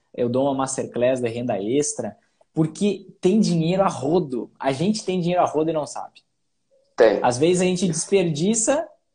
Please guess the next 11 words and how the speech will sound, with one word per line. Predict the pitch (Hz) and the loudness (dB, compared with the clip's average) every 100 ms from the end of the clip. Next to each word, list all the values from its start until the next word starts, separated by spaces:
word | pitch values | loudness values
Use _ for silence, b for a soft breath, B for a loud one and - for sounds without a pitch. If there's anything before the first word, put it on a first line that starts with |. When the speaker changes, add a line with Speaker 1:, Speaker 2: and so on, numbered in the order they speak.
| _ | _
Speaker 1:
em | 185 196 | -2 -2
aqui | 160 - 190 214 | -2 -6 -2 2
e | 214 | 2
ali, | 165 170 208 226 | 2 0 -2 -2
nem | 185 220 330 | -2 0 0
vê | 208 240 | 0 0
pra | 240 | -2
onde | 190 | -8
é | 190 | -10
que | |
foi, | - 170 185 226 | -6 -4 -4 -6